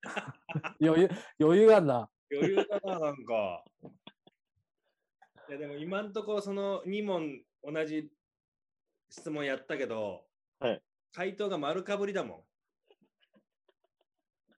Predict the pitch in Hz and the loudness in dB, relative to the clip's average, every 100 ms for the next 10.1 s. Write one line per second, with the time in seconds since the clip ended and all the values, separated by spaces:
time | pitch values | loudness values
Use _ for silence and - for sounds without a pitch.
0 | - _ _ _ _ - - - - 127 | -20 _ _ _ _ -16 -16 -16 -10 -10
1 | - _ - _ - 208 208 - 220 202 | -10 _ -20 _ -4 -2 -2 -2 0 2
2 | 190 214 185 180 175 170 170 160 - 95 | 2 2 2 2 2 0 0 -2 -4 -8
3 | - 143 - 214 - 123 - _ - - | -4 -6 -4 -8 -6 -8 -10 _ -12 -10
4 | - - 285 - - _ - _ _ _ | -14 -14 -14 -14 -20 _ -20 _ _ _
5 | _ _ 277 - - - _ _ _ - | _ _ -16 -14 -20 -20 _ _ _ -20
6 | - - - - - - _ _ 147 190 | -20 -20 -20 -20 -20 -20 _ _ -8 -8
7 | 131 95 82 - _ _ _ _ _ _ | -8 -10 -12 -20 _ _ _ _ _ _
8 | _ _ _ _ _ 104 107 110 98 - | _ _ _ _ _ -14 -8 -6 -6 -8
9 | 101 - 190 196 196 185 175 120 90 - | -8 -6 -2 0 2 2 0 0 -2 -4